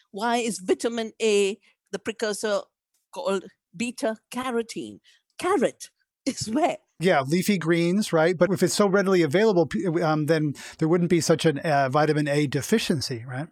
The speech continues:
Speaker 1: So why is there a vitamin A deficiency? Let's go back to the Green Revolution, Norman Borlaug, who took mixed farming with lots of vegetables, lots of greens, lots of pulses, lots of oilseeds,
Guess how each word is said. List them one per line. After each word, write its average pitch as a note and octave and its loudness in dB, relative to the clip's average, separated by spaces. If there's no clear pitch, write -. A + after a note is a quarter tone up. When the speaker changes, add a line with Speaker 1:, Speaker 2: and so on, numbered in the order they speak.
Speaker 1:
So - -2
why D#4 2
is A#3 -2
there B3+ 4
a - -2
vitamin G3 -2
A F3 -4
deficiency? F3+ -8
Let's B3 -4
go F4+ -4
back E4+ 0
to D4+ -4
the C4 -10
Green B3+ -8
Revolution, A3 -8
Norman A3 -2
Borlaug, F3 -2
who B3+ -2
took D4+ -4
mixed D#4+ -2
farming F#3+ -2
with E3+ -8
lots C#4 -2
of C#4 -4
vegetables, A3+ -4
lots C4 -6
of A#3+ -4
greens, A3 -8
lots B3 -2
of C4 -4
pulses, G3+ -4
lots A3+ -6
of A#3 -8
oilseeds, F3 -2